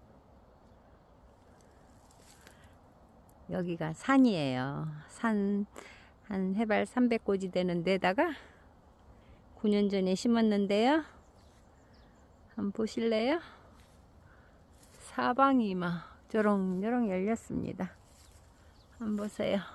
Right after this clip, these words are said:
가까이 가면은 이렇게 보입니다. 나무 크죠? 구 년 된 나무예요. 이렇게 잘생긴 나무에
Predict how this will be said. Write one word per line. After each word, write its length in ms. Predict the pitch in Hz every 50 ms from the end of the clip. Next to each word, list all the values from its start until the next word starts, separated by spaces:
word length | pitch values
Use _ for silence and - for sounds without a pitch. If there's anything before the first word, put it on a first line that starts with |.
| - - - - - - - - - -
가까이 440 | - 202 202 - - 220 220 214 202
가면은 560 | 202 202 202 202 202 190 180 180 180 175 170 - - - - - - - - - - - - - - - - -
이렇게 320 | - 104 101 - - -
보입니다. 680 | - - - 196 202 208 196 - - - - - - 208 - - - - - - - - - - - - - - - - - - - - - - - - - - - - -
나무 300 | - 175 185 185 196 202 -
크죠? 540 | - - 277 240 - 262 269 277 269 240 - - - - - - _ - - - - - - - - - - - - - - - - - - - - -
구 140 | - - 196
년 260 | 196 196 196 202 190
된 180 | 180 165 165 160
나무예요. 640 | 156 151 151 156 156 160 147 139 127 131 143 170 160 - - - - - - - - - - - - - - - - - - - - - - - - - - - - - - - - - - - - - - - - - - - - - - - - - - - - - - - - - - - - - - _ - - -
이렇게 360 | 214 190 190 - - - 196
잘생긴 680 | - - 175 180 185 190 - 226 220 214 196 185 180 175
나무에 680 | 175 175 175 180 185 185 185 185 214 247 269 277